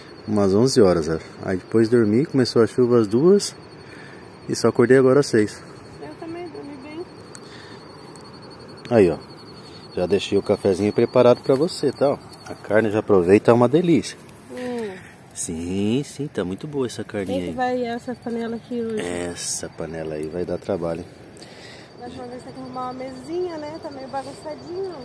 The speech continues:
Speaker 1: Então, agora que a gente vai fazer a avaliação. O que que precisou, na sua opinião? O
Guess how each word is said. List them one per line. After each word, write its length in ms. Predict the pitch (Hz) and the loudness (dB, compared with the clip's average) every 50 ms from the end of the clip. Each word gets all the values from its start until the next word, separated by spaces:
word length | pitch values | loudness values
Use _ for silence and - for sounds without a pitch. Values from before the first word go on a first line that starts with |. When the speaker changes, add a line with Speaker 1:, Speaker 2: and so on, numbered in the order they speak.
| - - - - | -18 -16 -12 -8
Speaker 1:
Então, 400 | 147 151 - - 120 98 90 92 | -8 -8 -6 -4 -4 -2 -2 -4
agora 280 | 90 92 117 135 170 | -2 0 2 2 2
que 120 | 175 - 185 | 0 -2 -4
a 40 | |
gente 160 | 165 165 151 - | -6 -6 -4 -2
vai 140 | 165 160 | -2 -2
fazer 500 | 143 - 165 147 131 117 113 135 165 156 - - - - - - - - - - - - | -2 0 -2 -2 -2 -2 -2 -2 -2 -2 -4 -8 -14 -20 -20 -20 -20 -20 -20 -16 -10 -6
a 80 | 113 | -4
avaliação. 480 | 113 110 127 127 139 165 160 - 127 113 | -2 -2 0 0 -2 -2 -4 -6 -8 -8
O 20 | |
que 140 | 107 160 170 | -6 -8 -8
que 80 | - - | -8 -8
precisou, 460 | 131 151 135 - 147 127 123 101 87 | -10 -10 -8 -8 -8 -6 -6 -6 -6
na 80 | 92 90 | -8 -10
sua 140 | - 107 104 | -12 -12 -10
opinião? 260 | - - 104 104 87 | -10 -10 -10 -10 -10
O 460 | - - - - - - - - - | -12 -14 -18 -20 -20 -20 -20 -20 -20